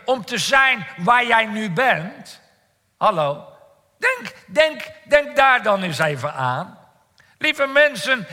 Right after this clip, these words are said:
het gaat om jouw geest.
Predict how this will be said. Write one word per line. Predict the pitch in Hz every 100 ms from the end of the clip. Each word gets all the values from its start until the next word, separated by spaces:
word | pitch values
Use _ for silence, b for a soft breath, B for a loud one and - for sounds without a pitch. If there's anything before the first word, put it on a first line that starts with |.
| B -
het | 240
gaat | - - 277 254 -
om | 240 247 233
jouw | 220 214 196 160 - - - _ _
geest. | - - 277 302 302 - - - -